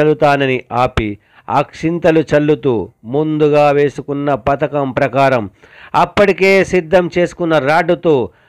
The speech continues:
ఆమె తల వెనుక భాగంలో తలపై బలంగా కొట్టాడు.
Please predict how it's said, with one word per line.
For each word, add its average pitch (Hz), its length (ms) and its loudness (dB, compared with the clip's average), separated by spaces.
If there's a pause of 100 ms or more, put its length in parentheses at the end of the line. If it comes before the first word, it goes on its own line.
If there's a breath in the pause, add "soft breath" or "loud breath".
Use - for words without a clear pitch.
(160 soft breath)
ఆమె 143 380 2
తల 143 400 0
వెనుక 143 340 -2
భాగంలో 139 560 2
తలపై 135 520 -2
బలంగా 160 600 2
కొట్టాడు. 113 640 -4